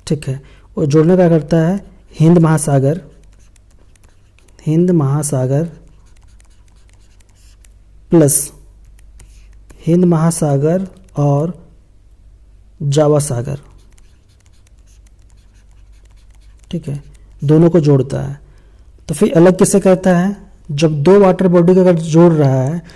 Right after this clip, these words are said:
तो दो land mass को अलग करेगा, ठीक है। तो सुमात्रा, सुमात्रा और जावा को अलग करता है,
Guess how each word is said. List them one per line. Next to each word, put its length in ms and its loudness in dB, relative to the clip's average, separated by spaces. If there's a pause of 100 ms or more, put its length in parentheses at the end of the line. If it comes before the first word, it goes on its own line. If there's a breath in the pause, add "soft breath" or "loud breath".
(200 soft breath)
तो 100 2
दो 180 4
land 280 6
mass 300 2
को 120 0
अलग 260 2
करेगा, 420 -4 (240)
ठीक 200 -6
है। 120 -6 (420 soft breath)
तो 180 2
सुमात्रा, 800 0 (2500)
सुमात्रा 760 -2 (720)
और 340 -2
जावा 460 0
को 220 -4
अलग 400 -4
करता 300 -12
है, 120 -18